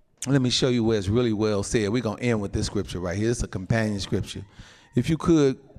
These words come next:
Cameron, so kindly turn to Second Peter.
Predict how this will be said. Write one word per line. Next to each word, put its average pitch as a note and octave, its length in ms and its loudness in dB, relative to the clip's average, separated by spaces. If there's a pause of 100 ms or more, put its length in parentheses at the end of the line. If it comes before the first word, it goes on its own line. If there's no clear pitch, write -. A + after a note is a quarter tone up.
(640)
Cameron, B2+ 520 2
so D3 180 2
kindly C3 460 0
turn C3 340 2
to G#2 160 0
Second E3 480 0
Peter. G#2 340 0